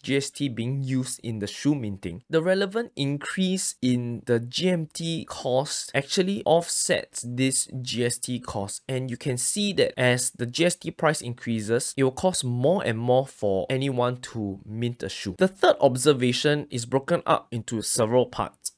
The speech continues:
And the first part is that you can see that there is a balance range where the G M T cost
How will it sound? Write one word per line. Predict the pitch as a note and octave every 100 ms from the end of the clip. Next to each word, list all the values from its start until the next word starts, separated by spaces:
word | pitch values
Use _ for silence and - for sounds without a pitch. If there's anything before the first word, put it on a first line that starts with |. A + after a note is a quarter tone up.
| _ -
And | F3+
the |
first | G3 - F#4 -
part | - -
is | A#2+ B2+
that | A2
you | A2+ A#2+
can | C3 A#2
see | - G3 G3+
that | C3+ G#2+
there | G#2+
is | - A#2
a | A2
balance | G#2+ G#2 B2+ C3+ D3+ D3 G#2
range | G#2+ B2+ F#3 -
where | C#3 D3 C#3
the | - C#3 C#3
G | C3 G#3+
M | A3+ G#3
T | G#3+
cost | - F#3 F#3 -